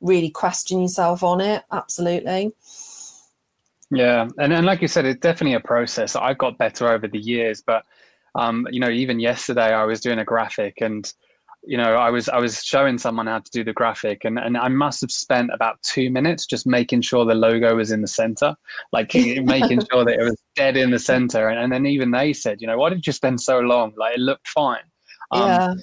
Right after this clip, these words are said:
Speaker 2: so I, I can't, I constantly check myself and watch myself. But I think I've,
Speaker 1: Mm.
Speaker 2: I've learned a lot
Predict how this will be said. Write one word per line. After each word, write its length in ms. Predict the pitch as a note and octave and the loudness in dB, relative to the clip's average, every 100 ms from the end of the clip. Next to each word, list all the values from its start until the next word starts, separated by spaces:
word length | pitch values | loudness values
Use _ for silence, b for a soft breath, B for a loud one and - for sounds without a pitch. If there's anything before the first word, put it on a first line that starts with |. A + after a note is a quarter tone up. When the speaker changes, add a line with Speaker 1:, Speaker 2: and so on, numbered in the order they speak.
| - | -8
Speaker 2:
so 180 | - C#3+ | 0 2
I, 160 | C#3 E3 | 4 2
I 60 | C3+ | -2
can't, 280 | - D3+ C#3 | 0 0 0
I 60 | |
constantly 500 | B2+ D3 C#3 C#3+ A#2+ | -2 -2 -4 -4 -8
check 220 | A2+ C#3 A#2+ | -4 -4 -4
myself 360 | A#2 - A2+ A2 | -6 -4 -4 -2
and 80 | |
watch 180 | A#2 A#2+ - | -4 -4 -6
myself. 360 | G#2 - G#2 - | -8 -6 -8 -2
But 160 | B2+ - B - | -4 -4 B -2
I 60 | |
think 200 | C#3 E3 | 0 0
I've, 140 | C#3+ F#3+ | 0 0
Speaker 1:
Mm. 160 | F#3 | 0
Speaker 2:
I've 100 | D#3+ | 0
learned 280 | D3 D3 C3+ C3 | 0 0 0 -2
a 60 | |
lot 320 | B2 C#3 B2+ | 0 2 2